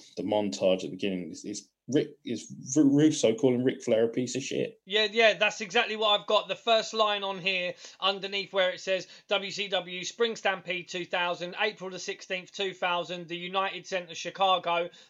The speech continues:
Speaker 2: The first line is, "Russo says Flair is a piece of shit." <laughs> And, and
Speaker 1: And
Speaker 2: Russo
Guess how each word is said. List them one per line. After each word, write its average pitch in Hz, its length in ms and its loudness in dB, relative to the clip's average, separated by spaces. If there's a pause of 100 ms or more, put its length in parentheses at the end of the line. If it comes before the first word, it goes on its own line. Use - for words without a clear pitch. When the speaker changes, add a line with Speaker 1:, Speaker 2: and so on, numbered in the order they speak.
Speaker 2:
The 160 100 0
first 233 440 0
line 185 300 2
is, 180 280 -2 (320)
"Russo 202 680 4
says 180 420 0
Flair 185 440 0
is 180 180 -6
a 170 60 -4
piece - 340 -8
of 175 100 -12
shit." - 500 -10 (680)
<laughs> - 0 -
And, 269 140 10 (800)
and 196 240 0
Speaker 1:
And 190 300 2
Speaker 2:
Russo 190 480 0